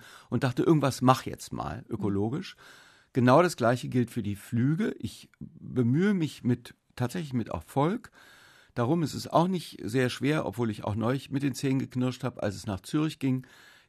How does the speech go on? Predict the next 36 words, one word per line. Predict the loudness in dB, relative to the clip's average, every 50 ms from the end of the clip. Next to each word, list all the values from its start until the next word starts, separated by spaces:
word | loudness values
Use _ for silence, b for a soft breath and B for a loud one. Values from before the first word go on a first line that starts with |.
| b 4
innerhalb | 6 6 6 4 2 0 0
Deutschlands | 2 2 2 2 0 -2 -2 -2 -2 -2 -6 -4
und | _ -2 -2 -2 0 0
eben | 0 2 2 2 0 -2
sogar | -4 -4 -2 0 0 0
nach | 0 -2 -4
Zürich | -6 -4 -2 -2 -2 -2 -2 -2
mit | 0 2
der | 2 2
Bahn | 2 2 0 0 -2 -6
zu | -10 -12
fahren. | -12 -10 -12 -12 -12 -12 -14 -16 b b b b b b b b b b b b -2
Äh, | 0 0 2 4
das | 2 2 2 0
ist | -2 -4 0
manchmal | 4 4 4 4 4 2 0 0 0
ein | 0 0 -2
bisschen | -2 -2 0 0
mühsam, | 2 0 0 0 0 0 0 0
oft | 0 0 -2 -2 -4
ist | -6 -6 -6
es | -8 -8
genauso | -6 -2 0 2 2 0 0 -4
schnell | -4 -2 0 0 0 0 -2 -4 b b b b b b b b
wie | 0 2 2
mit | 2 2 0 -2
dem | -6
Flieger. | -8 -6 -6 -4 -2 0 2 2 2 0 -2 b b b b b b b b b b _
Also | 4 4 4 4
auch | 2 2 0
das | 2 4 4 4 4 0 -2
kann | -2 -2 -2
man | -2 -4 -6
ändern, | -6 -4 -2 -2 0 0 0 0
dieses | 0 -2 -2 -4 -6 -8
Verhalten. | -6 -6 -4 -2 -2 -2 -2 -4 -4 -6 -8 -8